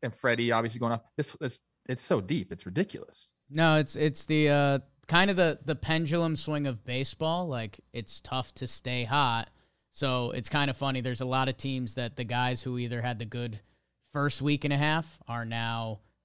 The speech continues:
Speaker 2: they're slowing down, and now the guys who had the slow first week and a half are starting to go. Uh, kind of the baseball pendulum there. But, yeah, man, I, I mean, Kershaw is shoving.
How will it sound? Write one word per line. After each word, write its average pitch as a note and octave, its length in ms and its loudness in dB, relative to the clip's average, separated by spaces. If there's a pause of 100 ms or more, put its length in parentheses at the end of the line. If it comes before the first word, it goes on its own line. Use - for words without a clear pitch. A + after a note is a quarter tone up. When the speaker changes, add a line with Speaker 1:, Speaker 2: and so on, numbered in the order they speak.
Speaker 2:
they're C3 160 0
slowing C3 400 0
down, C3+ 340 2
and A2+ 120 -4
now A2+ 140 -2
the A#2 60 -6
guys A#2 260 -2
who A#2+ 80 -6
had A2+ 100 -6
the G#2 80 -8
slow D#3+ 280 6
first C3 280 -6
week A#2+ 180 -6
and A#2 80 -6
a - 20 -4
half A2+ 240 -4
are A#2 80 -8
starting A2+ 300 -8
to A2 60 -8
go. A2 400 -4 (500)
Uh, A2+ 200 0
kind B2+ 280 0
of A#2+ 40 0
the A2+ 60 -2
baseball A#2 460 -2
pendulum A#2 540 -2
there. A2+ 180 -2
But, A2 300 -4 (420)
yeah, G#3+ 220 8
man, G3 340 6
I, D#3+ 340 4
I D#3 40 4
mean, D#3 420 4 (1400)
Kershaw F#3 720 4 (240)
is D#3 160 0
shoving. E3+ 840 2